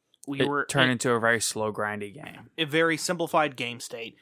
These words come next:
Speaker 1: And we were sitting there grinding and grinding. Neither one of us was able to get a single hit on the other. Um, and it went into time. But he w-, earlier on in the game, he was able to actually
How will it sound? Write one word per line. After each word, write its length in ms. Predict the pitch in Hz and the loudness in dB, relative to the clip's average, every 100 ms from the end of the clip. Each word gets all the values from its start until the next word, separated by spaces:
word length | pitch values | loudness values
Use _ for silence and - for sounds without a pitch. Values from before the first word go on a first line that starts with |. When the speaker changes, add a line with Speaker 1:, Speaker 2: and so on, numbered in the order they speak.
| _ - - | _ -20 -14
Speaker 1:
And 100 | 123 | -4
we 80 | 160 | -4
were 60 | |
sitting 160 | 151 160 | -4 -6
there 100 | 127 | -6
grinding 560 | 127 139 165 165 160 147 | 0 4 4 2 -2 -4
and 140 | 120 | -4
grinding. 560 | 131 139 151 156 156 156 - - 123 | 0 0 0 -2 -4 -8 -14 -20 -4
Neither 340 | 127 180 185 | 2 4 2
one 260 | 156 165 180 | 2 2 2
of 80 | 196 | 0
us 140 | 185 | -4
was 120 | 151 | -2
able 120 | 160 160 | -2 0
to 40 | |
get 140 | 160 131 | 0 -2
a 100 | 117 | -2
single 540 | - - 175 185 170 | -2 0 0 2 2
hit 420 | 127 160 190 - _ _ _ | 2 2 2 -2 _ _ _
on 160 | 156 156 | -2 0
the 120 | 143 | 2
other. 400 | 127 151 214 240 _ _ _ _ _ - - _ _ _ | 2 2 -2 -4 _ _ _ _ _ -20 -20 _ _ _
Um, 460 | 160 160 160 143 117 _ _ _ _ | 0 2 2 0 -8 _ _ _ _
and 260 | 156 156 147 | 0 2 0
it 60 | |
went 240 | 151 156 139 | 0 -2 -4
into 100 | - | -4
time. 420 | 143 147 214 247 _ _ _ _ _ - - - - - - _ _ - - - 135 170 | 0 2 0 -4 _ _ _ _ _ -20 -20 -20 -20 -20 -20 _ _ -16 -16 -16 -10 2
But 320 | 175 117 - | 4 4 0
he 260 | - 170 | -10 -10
w-, 180 | 185 185 - | -8 -8 0
earlier 440 | 185 226 226 208 | 0 0 -2 -2
on 140 | 196 | -2
in 60 | 180 | -2
the 80 | 143 | -4
game, 300 | 139 131 120 | -2 -2 -4
he 140 | - | -6
was 160 | 160 156 | -6 -4
able 220 | 165 170 | -4 -4
to 160 | - 135 | -4 0
actually 300 | 143 - | 0 -2